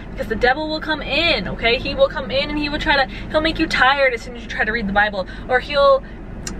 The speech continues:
he'll make you not feel like it. He'll, he'll put all these other things, distractions in your life to, so that you don't read the Bible, so that you'll go veer off and go do other things. Like, he will do that, but you have to be strong and know what your end goal is and stick to it, and you will see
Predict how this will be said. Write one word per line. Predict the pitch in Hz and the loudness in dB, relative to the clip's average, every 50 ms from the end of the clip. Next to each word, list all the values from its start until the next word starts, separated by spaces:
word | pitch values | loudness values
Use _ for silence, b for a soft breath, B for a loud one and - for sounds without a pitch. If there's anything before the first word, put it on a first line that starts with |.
| - - - | -10 -8 -8
he'll | - - - 185 277 | -6 0 0 2 2
make | 294 277 - | 2 0 0
you | 294 294 | 2 4
not | 294 277 247 | 4 4 2
feel | - 311 302 | 0 -2 -2
like | 302 294 - | -2 -2 -2
it. | 311 277 262 | -4 -4 0
He'll, | 302 262 254 | 4 2 2
he'll | 240 240 202 269 - | 2 2 0 0 0
put | - - 311 | 0 0 4
all | 285 277 | 4 4
these | 285 277 | 4 6
other | 277 277 277 | 4 4 4
things, | 277 - 277 269 277 | 2 -2 -8 -8 -8
distractions | 269 240 - - - 262 269 277 269 - - 254 233 226 | -8 -8 -6 0 2 4 4 4 2 -2 -10 -10 -10 -8
in | 220 202 | -8 -6
your | 220 226 | -4 0
life | 240 240 254 277 269 - | 2 4 2 2 0 -4
to, | 285 262 B B B B B - | -6 -6 B B B B B -2
so | - | -2
that | 254 208 | 0 0
you | - - 233 | 0 2 4
don't | 262 254 - - - 220 | 4 2 2 -4 -4 -2
read | 262 277 285 226 | -2 -2 2 0
the | 262 | 2
Bible, | 254 254 247 247 226 226 226 | 4 4 2 2 -2 -4 -8
so | - - | -4 -4
that | 233 214 | -2 0
you'll | - 220 | 0 -2
go | 233 220 240 | -2 -2 -4
veer | 214 214 247 262 269 | -4 -2 2 2 4
off | 262 262 262 - 277 | 6 4 4 2 0
and | 254 254 | 0 2
go | 247 240 | 2 4
do | 254 254 | 4 4
other | 247 247 254 269 | 4 6 4 4
things. | - 269 247 226 208 | 4 0 -2 0 -2
Like, | 294 277 - | -2 -4 -4
he | - 269 285 | -4 -6 -4
will | 294 - - | -4 -4 -4
do | - 262 294 311 | -4 -4 0 2
that, | 302 269 233 180 - - | 2 2 2 2 -2 -6
but | 185 180 214 | -10 -10 -8
you | 247 | -8
have | 247 240 - | -8 -8 -6
to | - 214 | -8 -10
be | 202 - 269 285 294 - - | -8 -8 -8 -8 -8 -8 -8
strong | - - - 277 285 285 285 277 220 | -6 2 2 4 4 4 0 -2 -4
and | 220 220 220 | -4 -2 0
know | 247 254 277 | 4 4 4
what | 277 277 285 - | 4 2 -6 -6
your | 202 - - | -8 -6 -2
end | 233 277 277 277 277 | -2 -2 -2 0 0
goal | 277 285 - - - | 0 2 2 0 0
is | 220 370 392 403 381 330 | 2 2 4 2 2 0
and | 262 247 240 | -2 -4 -4
stick | - - - 302 311 - - | -10 -8 -8 -8 -8 -8 -8
to | - - - - 381 440 466 | -8 -8 -4 2 4 6 6
it, | 453 440 - - - B B B B B B B B | 6 4 0 -4 -8 B B B B B B B B
and | 269 277 | -2 0
you | 294 302 | 0 2
will | 294 311 311 | 2 0 0
see | - - 294 285 285 277 | 0 -4 -2 2 2 2